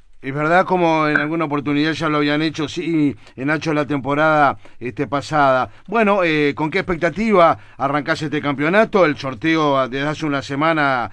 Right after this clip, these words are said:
cuando se efectuó, hizo que, que ya tuvieran que arrancar con, con Peñarol, jugando como local.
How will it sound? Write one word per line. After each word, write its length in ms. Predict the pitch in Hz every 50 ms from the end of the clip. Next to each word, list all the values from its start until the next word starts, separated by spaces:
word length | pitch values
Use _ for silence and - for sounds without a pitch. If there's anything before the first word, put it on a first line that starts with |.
| - -
cuando 240 | - 120 131 127 127
se 100 | 110 120
efectuó, 560 | 131 101 131 127 110 104 156 170 175 175 151 - - - - -
hizo 340 | 123 156 143 - 156 147 123
que, 180 | 113 151 131
que 140 | 113 123 127
ya 180 | 104 147 147 143
tuvieran 320 | 143 147 147 147 147 143
que 100 | 123 143
arrancar 380 | 131 135 135 120 147 147 147 113
con, 300 | 131 135 127 120 107 - - - -
con 200 | - - 127 123
Peñarol, 420 | 104 131 131 135 139 151 175 190 190
jugando 400 | - 123 139 151 151 147 143 123
como 220 | 131 131 131 131
local. 460 | 131 135 135 - 185 196 208 196 -